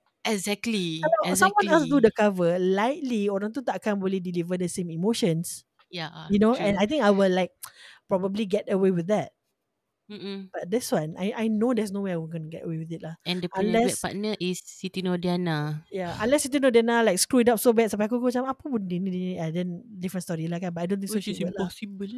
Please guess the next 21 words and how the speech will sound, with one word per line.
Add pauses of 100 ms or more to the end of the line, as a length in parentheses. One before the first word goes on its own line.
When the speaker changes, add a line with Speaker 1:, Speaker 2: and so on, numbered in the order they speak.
(180)
Speaker 2:
Which
is
Speaker 1:
Ooh.
Speaker 2:
impossible
'cause
it's
an
emotional
song. (560)
Speaker 1:
Yeah. (180)
Speaker 2:
So
good
luck
kepada
aku. (160)
Okay,
anyway. (300)
So,
so
tu,
tu,